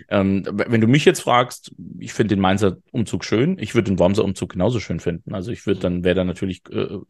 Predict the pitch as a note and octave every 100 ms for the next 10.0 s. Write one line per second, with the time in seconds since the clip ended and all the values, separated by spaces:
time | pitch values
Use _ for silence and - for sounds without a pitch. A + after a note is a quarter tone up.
0 | - - G2 G2 G2 - A2 - A#2+ F#2+
1 | E2+ F2 C3 - A2+ A#2 - A#2+ B2 D#3+
2 | - - - - _ _ _ _ - G#2+
3 | F2+ E2+ G2+ E2+ - F2 F2+ - F2 E2+
4 | E2+ E2 F#2 - F2 F2 F2 E2+ D#2+ -
5 | F#2+ G2 A2 G2+ A2+ A2 G2 F#2 G2 -
6 | F#2+ F#2 G#2 F#2+ F#2 - F2+ F2 - C3
7 | - A#2 B2 A#2+ - A2 G#2+ - F#2 G2+
8 | F#2+ G2 F#2+ F2+ - F2+ F2 F2+ G2 -
9 | A2+ - G#2+ - G#2 G2 F2+ F#2+ G2+ -